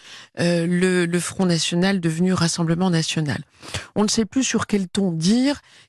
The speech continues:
qu'il n'y a pas de porosité, d'abord parce que ce serait notre mort assurée.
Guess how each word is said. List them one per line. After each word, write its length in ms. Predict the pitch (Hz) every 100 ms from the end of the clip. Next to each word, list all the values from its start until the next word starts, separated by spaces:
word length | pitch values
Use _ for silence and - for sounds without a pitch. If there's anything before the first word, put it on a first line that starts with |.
| -
qu'il 160 | 214
n'y 60 | 214
a 60 | 214
pas 120 | 247
de 40 | -
porosité, 560 | 240 226 214 214 269
d'abord 300 | 226 214 240
parce 260 | - - -
que 280 | - 254 -
ce 160 | -
serait 200 | 214 -
notre 320 | 233 208 - 208
mort 220 | 214 214
assurée. 480 | 226 - 277 285